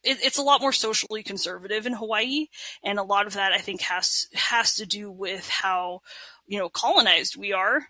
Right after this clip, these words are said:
and how big religion plays a part in, in li-, our lives here.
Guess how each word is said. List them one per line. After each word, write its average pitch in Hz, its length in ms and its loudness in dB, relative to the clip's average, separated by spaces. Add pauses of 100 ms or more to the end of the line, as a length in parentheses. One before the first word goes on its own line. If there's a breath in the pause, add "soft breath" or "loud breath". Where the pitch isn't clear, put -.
(100)
and 208 140 -2
how 196 460 0
big 208 300 -4
religion 208 640 -4
plays 214 300 -4
a 185 40 -10
part 196 440 -2
in, 190 240 -8 (140)
in 190 480 -8
li-, 175 280 0
our 196 140 0
lives 180 320 2
here. 294 280 0